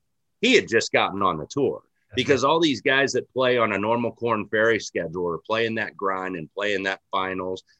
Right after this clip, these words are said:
Speaker 1: to try to get their cards. They get their cards. They don't get time off now with the wraparound season. Even,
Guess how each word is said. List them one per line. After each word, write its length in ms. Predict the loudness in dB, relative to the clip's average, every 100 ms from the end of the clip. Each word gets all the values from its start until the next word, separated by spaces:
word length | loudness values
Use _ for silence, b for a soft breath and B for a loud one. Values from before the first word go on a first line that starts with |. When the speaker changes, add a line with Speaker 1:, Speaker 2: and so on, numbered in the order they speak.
| _ -12
Speaker 1:
to 80 |
try 260 | -6 -2 0
to 80 | 0
get 220 | -2 0
their 140 | -2 -2
cards. 540 | 0 2 4 2 -4 _ _
They 100 | -2
get 260 | 2 0 2
their 140 | 0
cards. 500 | 0 2 4 4 2
They 140 | 2 4
don't 240 | 4 4
get 220 | 2 2
time 260 | -2 0 2
off 220 | 2 0 -6 -4
now 240 | 0 0
with 140 | -2 -2
the 260 | -4 -4
wraparound 720 | -2 0 0 0 0 0 -2
season. 480 | -4 0 0 0 -2
Even, 320 | -2 -2 -4